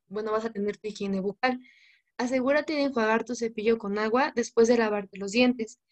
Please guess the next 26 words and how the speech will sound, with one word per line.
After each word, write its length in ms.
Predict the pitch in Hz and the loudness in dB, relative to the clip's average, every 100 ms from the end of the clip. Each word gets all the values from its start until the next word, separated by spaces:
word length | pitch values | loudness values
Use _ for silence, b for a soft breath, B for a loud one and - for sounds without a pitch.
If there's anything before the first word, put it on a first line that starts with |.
| b b - | b b -8
Guárdalo 380 | 254 262 294 302 | -2 0 0 -2
en 100 | 277 | -2
posición 460 | 285 233 226 226 | -2 -2 0 2
vertical, 640 | 226 233 - - 233 339 - - | 2 -2 -8 -4 -2 -2 -8 -2
sin 240 | 240 226 | 0 2
cubrirlo 540 | 226 220 254 262 277 - | 2 4 2 4 2 4
o 60 | |
llevarlo 420 | 226 214 226 226 | 4 4 4 6
en 100 | 233 | 6
un 140 | 226 226 | 6 4
contenedor 540 | 240 226 208 202 208 | 0 -2 -6 -4 -6
cerrado. 440 | 202 208 208 180 - _ b b b | -6 -2 -2 -2 -8 _ b b b
Es 100 | 277 | -8
importante 560 | 311 277 247 240 240 247 | -4 -2 0 -2 -4 2
que 160 | 233 | 4
el 100 | 220 | 4
cepillo 300 | - 208 240 | 2 2 2
dental 400 | 233 214 220 220 | 2 0 0 2
no 100 | 226 | 2
se 120 | 220 | 2
encuentre 360 | 214 208 208 220 | 2 2 2 4
dentro 300 | 208 208 208 | 2 2 2
del 140 | 190 | 2
baño, 360 | 180 196 220 285 _ _ _ | 2 2 2 -2 _ _ _
porque, 280 | - 202 208 | -8 -6 -6
pues, 320 | 196 202 202 | -4 -6 -6